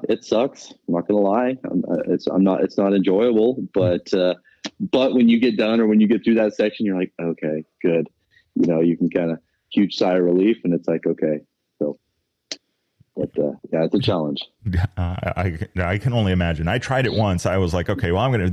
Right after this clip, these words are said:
Speaker 2: I'm like, "There's no way that these guys are riding the line." So I, like, went in both directions, east and west of the race course,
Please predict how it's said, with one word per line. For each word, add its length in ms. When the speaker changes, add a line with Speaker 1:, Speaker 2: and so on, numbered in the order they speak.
Speaker 2:
I'm 160
like, 220
"There's 200
no 280
way 200
that 160
these 160
guys 180
are 60
riding 260
the 80
line." 260
So 120
I, 100
like, 300
went 360
in 240
both 240
directions, 600
east 240
and 140
west 240
of 80
the 60
race 220
course, 380